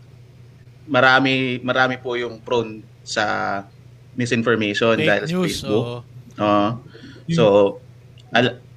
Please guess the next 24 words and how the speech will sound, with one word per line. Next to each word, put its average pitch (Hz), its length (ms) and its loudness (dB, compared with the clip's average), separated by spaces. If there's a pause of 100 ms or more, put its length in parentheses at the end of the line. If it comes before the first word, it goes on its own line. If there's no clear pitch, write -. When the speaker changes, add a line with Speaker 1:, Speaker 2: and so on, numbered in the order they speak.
(360)
Speaker 1:
alamin 120 380 4
din 120 240 2
po, 113 200 2
mas 107 280 -6
maganda 127 360 2
magbasa 120 380 2
kayo 117 220 2
ng 113 260 -6
research, 117 680 -2 (260)
yung 110 220 -4
mga 104 160 -4
sabi 110 240 6
ng 110 100 4
doktor, 110 720 4 (920)
and 110 220 2
hindi 117 240 6
yung 117 120 6
nababasa 110 420 4
lang 104 180 2
sa - 120 -14
Facebook 110 420 -6
kasi 110 180 -4
pinost 98 460 -8
ko. 92 220 -10